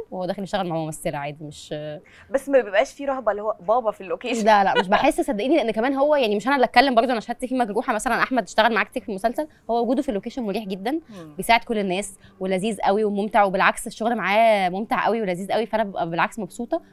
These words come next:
Speaker 1: بلس ان انا اول ما جالي المسلسل ما كنتش عارفه ان احنا في حاجه هنتقابل اصلًا، يعني
Speaker 2: طيب.
Speaker 1: ما كناش عارفين.
Speaker 2: احنا السنه دي شفناكي في دور شرير غير اللي متعودين نشوف ملك بيه، دايمًا
Speaker 1: مم.
Speaker 2: البنت الكيوت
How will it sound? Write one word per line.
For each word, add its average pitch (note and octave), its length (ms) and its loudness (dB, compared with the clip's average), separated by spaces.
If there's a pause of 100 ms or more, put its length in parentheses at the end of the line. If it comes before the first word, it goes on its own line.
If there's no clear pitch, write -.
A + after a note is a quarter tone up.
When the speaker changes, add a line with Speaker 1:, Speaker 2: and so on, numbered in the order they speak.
(200)
Speaker 1:
بلس C4 160 0
ان C4+ 100 0
انا C#4 100 2
اول C#4+ 160 4
ما C4 80 4
جالي C4+ 160 2
المسلسل C#4 360 -2
ما B3+ 60 -4
كنتش G3+ 180 -8
عارفه A#3+ 200 -2
ان F#4 40 -2
احنا C#4 160 -6
في G#3 100 -12
حاجه A#3+ 160 -2
هنتقابل F#3+ 320 2
اصلًا، - 240 -8 (540)
يعني E3+ 120 0
Speaker 2:
طيب. F#3 80 4
Speaker 1:
ما E3+ 60 -2
كناش F#3+ 160 -4
عارفين. F3+ 320 -4 (320)
Speaker 2:
احنا D4+ 180 -8
السنه C4+ 220 -6
دي E4 60 -10
شفناكي C#4+ 380 -10
في A3+ 60 -14
دور C4 140 -4
شرير C4 520 -6 (140)
غير C#4+ 240 -4
اللي C#4 100 -2
متعودين A3 460 -2
نشوف C4+ 260 -10
ملك A3 200 -2
بيه، G3+ 200 -12
دايمًا A#3+ 220 0
Speaker 1:
مم. A3+ 60 -6
Speaker 2:
البنت G#3 320 -6
الكيوت B3+ 380 -10